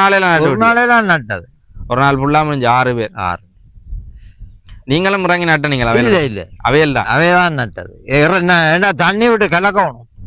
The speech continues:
Speaker 1: கலக்கணும், அதுக்கு.
Speaker 2: பாத்தி தண்ணி விட்டு விட்டா தான் நாளைக்கு கா பழுதாகாது.
Speaker 1: ஓ, இது நடைக்க வந்து நான் வீடியோ எடுத்து நான். இது வந்து எந்த, ம-, இப்ப ஒரு நாலஞ்சு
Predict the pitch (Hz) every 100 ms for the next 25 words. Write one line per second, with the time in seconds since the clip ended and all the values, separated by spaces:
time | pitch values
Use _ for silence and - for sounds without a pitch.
0 | - 127 120 113 117 123 147 120 113 110
1 | 131 147 143 143 131 120 139 131 190 160
2 | 151 147 135 131 - 135 139 127 120 104
3 | 95 87 - 127 139 170 185 185 220 214
4 | 208 214 202 190 196 175 175 151 120 127
5 | 139 139 139 147 147 131 131 131 127 123
6 | 123 123 127 120 139 170 170